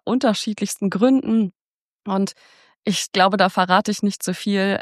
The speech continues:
wenn ich sage, es wird eine überarbeitete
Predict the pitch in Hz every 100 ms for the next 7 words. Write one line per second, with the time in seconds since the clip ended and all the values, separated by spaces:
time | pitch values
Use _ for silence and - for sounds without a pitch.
0 | - 190 175 175 185 180 - - 170 170
1 | 170 175 175 170 175 - - _ _ _
2 | _ _ _ 208 - 240 - - 196 208
3 | 208 202 202 - 220 190 - 185 196 190
4 | 185 - 190 180